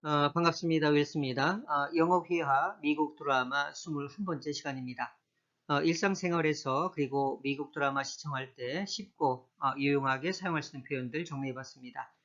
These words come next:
어, 이번 시간은 일 번부터 십오 번까지 살펴보도록 하겠습니다. 어, 한 문장씩 읽고 해석해드리고, 어, 끝에 가서 추가적인 설명하도록 하겠습니다. Number one, I guarantee you. 내가 너에게 장담해.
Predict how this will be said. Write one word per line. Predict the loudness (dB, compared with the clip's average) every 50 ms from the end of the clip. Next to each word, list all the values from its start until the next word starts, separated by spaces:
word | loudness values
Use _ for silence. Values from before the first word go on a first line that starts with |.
| _ _ _ _ _ _ 0
어, | 2 4 6
이번 | 6 6 6 6 4
시간은 | 2 2 2 2 4 4 4 2 0 0 0 2
일 | 4 4 6 6
번부터 | 6 6 4 4 0 -2 -6 -4 0 0 2 0 0 -4
십오 | -10 -4 -4 -4 -4 -2 2 2 2 4
번까지 | 2 0 0 -2 -2 -2 -4 -4 -6 -2 0 0 0 0 -2
살펴보도록 | -4 -8 -10 -10 -8 -6 -4 -4 -4 -4 -6 -8 -8 -8
하겠습니다. | -8 -8 -8 -8 -10 -14 -14 -8 -6 -6 -6 -6 _ _ _ _ _ _ _ _ _ _ _ _ _ 2
어, | 4
한 | 4 4 4 2 2 2
문장씩 | 2 4 4 2 2 2 2 2 2
읽고 | 2 -2 -2 -2
해석해드리고, | -2 -2 -4 -4 -4 0 0 2 2 2 0 0 0 0 2 0 0 -2 -4 -4
어, | -4 -4 -4
끝에 | -6 -14 -8 -4 -2 -2 0
가서 | 0 -2 -4 -2 -2 -2 -2 -2 -4
추가적인 | -10 -10 -2 -2 -2 0 0 0 -2 -2 -4
설명하도록 | -4 -8 -6 -6 -6 -6 -6 -6 -8 -10 -14 -12 -8 -6 -6 -6 -6 -8
하겠습니다. | -6 -6 -6 -6 -8 -12 -12 -12 -12 -14 -16 _ _ _ _ _ _ _ _ _ _ _ _ _ _ -4 0
Number | 2 4 4 4 4
one, | 4 4 2 0 -4 -8 _ 2
I | 4 4 6 6 4 2
guarantee | 2 2 2 4 2 0 -2 -6 -6 -2 0 0
you. | 0 -2 -4 -8 _ _ _ -4
내가 | 0 0 2 4 4 4 4 2 0
너에게 | 2 2 0 0 2 0 -4
장담해. | -4 -4 -10 -8 -8 -8 -8 -8 -10 -12 -14